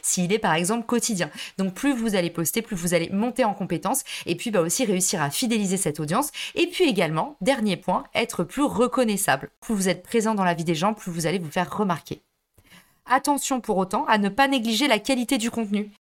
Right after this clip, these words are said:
parce que tout le travail du créateur peut être gâché si vous faites un seul contenu raté. Sachez-le, potentiellement les gens vont se dire « Ah bah ça y est, c'est l'épisode deux trop » ou « Ça y est, ça me gave ».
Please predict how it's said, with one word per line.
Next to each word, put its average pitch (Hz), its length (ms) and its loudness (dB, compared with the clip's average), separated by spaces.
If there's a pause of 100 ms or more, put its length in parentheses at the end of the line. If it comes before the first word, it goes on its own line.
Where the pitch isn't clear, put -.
(240)
parce 196 180 4
que 233 100 0
tout 330 240 2
le 311 60 0
travail 247 300 2
du 220 120 -2
créateur 214 420 2
peut - 120 0
être 208 280 2
gâché 247 600 2 (280)
si - 220 0
vous 214 120 -2
faites 214 320 0
un 247 100 4
seul 254 240 2
contenu 214 300 -2
raté. 196 340 2
Sachez-le, 220 720 2
potentiellement 180 460 0
les 196 120 2
gens 180 160 0
vont 180 160 -2
se 160 80 0
dire « 180 180 0
Ah 185 180 4
bah 170 180 4
ça 165 140 0
y 165 100 2
est, 160 80 2
c'est 170 160 -2
l'épisode 160 400 -2
deux 170 140 -2
trop » 170 360 -2
ou « 175 80 -2
Ça 170 160 2
y 175 140 2
est, 190 40 0
ça 185 160 0
me 180 60 -2
gave ». 170 240 2